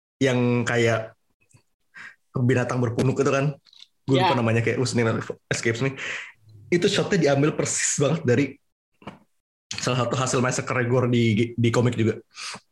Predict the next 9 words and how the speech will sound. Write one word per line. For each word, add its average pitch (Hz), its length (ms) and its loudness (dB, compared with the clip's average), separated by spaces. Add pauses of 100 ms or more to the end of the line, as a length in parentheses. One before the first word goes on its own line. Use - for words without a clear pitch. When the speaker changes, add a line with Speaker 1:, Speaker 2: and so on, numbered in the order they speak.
Speaker 2:
Oh. 214 540 2
Speaker 1:
Plek, 208 320 -4
plek. 247 180 -2 (1600)
Speaker 2:
Oke. 208 560 -2 (1400)
Speaker 1:
Oke, 160 400 -2 (160)
eh, 165 320 2
it's - 400 -6
great 127 240 2
ya, 107 160 2